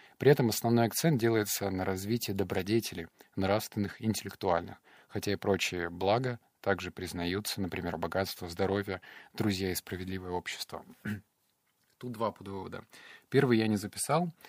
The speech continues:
Автор советует всегда изучать первоисточники. Вот прям первое, первое, первое, первоисточники. И он привел в пример Аристотеля. Я не знаю, в каком он году жил, да, собственно, мне незачем знать. Но что-то мне подсказывает, что очень-очень давно,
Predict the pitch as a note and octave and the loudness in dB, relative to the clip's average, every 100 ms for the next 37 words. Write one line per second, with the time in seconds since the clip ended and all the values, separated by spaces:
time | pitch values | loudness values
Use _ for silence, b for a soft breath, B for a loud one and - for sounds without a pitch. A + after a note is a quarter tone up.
0 | B B - A#2+ - A#2 - G2 G#2 A#2+ | B B 0 0 0 -4 -2 0 2 0
1 | A2+ F#2+ - F#2+ F#2 G#2 G#2 F#2+ - G#2 | 0 -2 -2 -4 4 4 4 0 -2 -2
2 | - G2 F#2+ - C3+ B2 - F2 - F2+ | -2 -4 -2 0 4 4 4 -2 -6 -12
3 | G2 G2+ - G2+ - A2+ C3 B2 B2 B2 | -4 -4 0 -2 0 2 4 4 2 2
4 | A2+ A#2+ A#2+ A2 A2 G#2+ G#2+ G#2 - B2+ | 2 2 0 0 -2 -2 -2 -4 -2 -2
5 | A2+ - F#2 - G2+ B B B B F2+ | 0 -4 -6 -10 -14 B B B B -4
6 | A2+ A#2+ _ - A2+ G2+ G#2+ B2 - G#2 | -4 -4 _ -4 -2 0 0 -2 -6 -4
7 | G#2 A2+ - - A2+ - - - D#3+ - | 0 -2 -2 -6 -6 -4 -6 -4 -4 -4
8 | - D#2+ D#2 _ _ B B B B - | -6 -4 -6 _ _ B B B B -10
9 | G2 C3+ F#3+ D#3 C3+ A2+ - F#2+ A2 G#2 | 4 8 8 8 6 4 2 -4 0 0
10 | F#2 F#2 F#2 G2+ F3 G#2 G#2 A#2+ - - | 0 -2 -4 0 0 0 -4 -6 -8 -10
11 | F#2+ F2+ F2+ F#2 F#3 C#3 - F#2+ F2+ F#2 | -8 -6 -4 2 2 2 -2 -8 -10 -10
12 | E2 - - G#2 G2 - F#3 F#3 E3 D3+ | -10 -10 -14 -10 -8 -4 2 4 4 2
13 | C3+ C3+ A#2+ A2 A2+ - - G2+ B2+ B2 | -2 -4 -2 -2 -4 -6 -6 0 2 2
14 | - F2 G#2 - G2+ F#2+ F#2+ G2 F#2+ - | -4 -2 0 0 -2 0 0 0 -2 -2